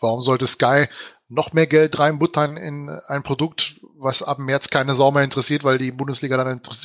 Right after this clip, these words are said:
inter-, entschieden ist? Und die größte Frage, die es in der Bundesliga gibt, ist, ob der H S V endlich absteigt und wer es in die Champions League schafft. Das, damit holst du keinen mehr hinterm Ofen hin,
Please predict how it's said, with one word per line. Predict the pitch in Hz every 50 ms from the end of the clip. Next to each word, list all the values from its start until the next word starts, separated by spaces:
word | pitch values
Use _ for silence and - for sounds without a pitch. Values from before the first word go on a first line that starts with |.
| - - - -
inter-, | 139 131 120 - - 127 131 127 131 - - - - - - - -
entschieden | 139 131 - 143 156 160 160
ist? | 170 165 - - - - - - - _
Und | - 123
die | 135 120
größte | 117 139 151 - - 151
Frage, | - 151 139 147 147 143
die | 147
es | 143 -
in | 156
der | 135 123
Bundesliga | 131 147 151 139 151 139 135
gibt, | 127 139 -
ist, | 156 139 -
ob | 151 - -
der | 143 120
H | 131 135
S | 131 -
V | - 143 135
endlich | 135 131 127 - -
absteigt | 143 143 - - - 156 151 156 151 - -
und | - 151 147 143 - - -
wer | 156 139 135 143 135
es | 131 - 139
in | 131
die | 120
Champions | - 160 160 143 127
League | 127 110
schafft. | - 120 104 - -
Das, | - - - - _
damit | - 120 123 120 - _ - 165
holst | 143 120 139 139 - -
du | 135
keinen | 131 - 135 131 131
mehr | 131
hinterm | 131 131 147 135
Ofen | 147 151 151 151 - 139
hin, | 117 113 113 113